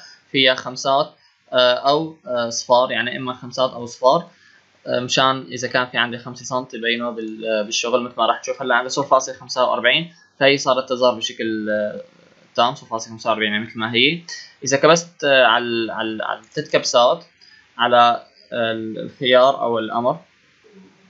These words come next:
هلأ إذا كبست أول كبسة بيطلع عندي مثل هذا السهم اللي عم يدلني إنه هون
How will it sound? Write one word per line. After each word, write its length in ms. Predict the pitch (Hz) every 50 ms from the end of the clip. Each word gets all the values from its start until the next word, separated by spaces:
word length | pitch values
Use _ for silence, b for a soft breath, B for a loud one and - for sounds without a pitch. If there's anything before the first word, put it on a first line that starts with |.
| _ _ _ _ _ _ -
هلأ 120 | 143 131
إذا 140 | 131 127 131
كبست 300 | - 151 151 175 175 -
أول 240 | - 160 160 151 139
كبسة 500 | 139 139 120 - - 131 135 156 - - -
بيطلع 240 | - 143 - 156 131
عندي 260 | 113 135 131 131 127
مثل 200 | 131 127 131 135
هذا 160 | 131 131 120
السهم 540 | 120 - - - 127 131 139 156 165 170 170 -
اللي 240 | 127 123 120 120 117
عم 160 | 113 113 117
يدلني 460 | 120 120 139 143 143 143 143 143 127 117
إنه 180 | 120 120 127
هون 180 | 139 135 131